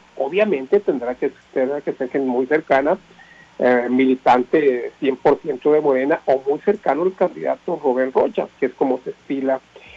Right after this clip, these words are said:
en este caso. Entonces, como bien dices tú, Pablo César, no es únicamente el candidato a presidente municipal. En el caso de los partidos que van en coalición,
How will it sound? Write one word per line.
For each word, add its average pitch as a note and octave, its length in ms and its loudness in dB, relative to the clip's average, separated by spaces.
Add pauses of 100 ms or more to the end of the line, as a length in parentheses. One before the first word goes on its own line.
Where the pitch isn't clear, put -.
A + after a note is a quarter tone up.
(220)
en D#3 80 -2
este - 240 0
caso. B2+ 420 4 (300)
Entonces, A3+ 380 4 (140)
como F3 220 2
bien A3 200 4
dices A#3+ 300 -4
tú, G#3 420 -2 (260)
Pablo D#3 220 0
César, E3 340 2
no E3+ 120 0
es A3 80 0
únicamente F#3+ 560 0
el G3 80 -2
candidato D3 460 -2
a D#3 40 -6
presidente B2+ 500 -6
municipal. B2+ 640 -4 (520)
En D3 120 -2
el C3 120 0
caso D3+ 300 2
de G#3 40 8
los F#3+ 160 2
partidos D3+ 480 -2
que D#3 140 -8
van B2 140 -2
en C#3 80 -2
coalición, F#3 580 -2